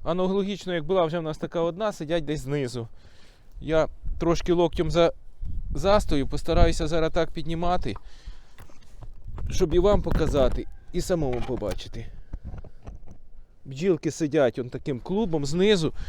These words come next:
і верх, зверху в їх повністю мед.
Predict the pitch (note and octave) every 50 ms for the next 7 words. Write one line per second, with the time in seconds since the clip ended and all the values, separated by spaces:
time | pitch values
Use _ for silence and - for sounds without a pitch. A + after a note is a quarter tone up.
0 | - - - - C3+ C#3 F3 G3+ G#3+ G3+ - - - - C3+ B2+ C#3+ F3+ F#3+ G3
1 | - - D3+ D#3 E3+ D#3 - - - - - - - - - - - - F3 G3
2 | G3+ G3 G3 F#3 F3+ - - - F3+ F3 F3 E3 D3+ B2+ A2 - -